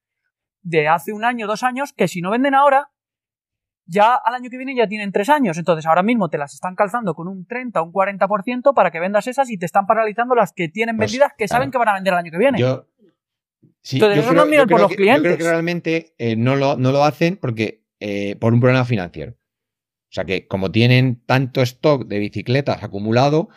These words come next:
Speaker 2: no tienen, eh, poder, ¿sabes? No tienen brazo económico para poder seguir invirtiendo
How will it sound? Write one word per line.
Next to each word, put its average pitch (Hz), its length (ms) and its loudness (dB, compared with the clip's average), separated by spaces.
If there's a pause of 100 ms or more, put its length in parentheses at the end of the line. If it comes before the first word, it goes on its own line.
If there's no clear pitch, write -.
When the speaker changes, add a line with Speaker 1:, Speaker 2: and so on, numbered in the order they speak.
(100)
Speaker 2:
no 123 220 0
tienen, 151 420 -2 (200)
eh, 110 880 0 (480)
poder, 123 400 2
¿sabes? 135 180 -2
No 127 100 -2
tienen 127 280 2
brazo 147 440 0 (180)
económico 165 760 2 (300)
para 120 180 2
poder 110 160 2
seguir 139 320 0
invirtiendo 156 800 0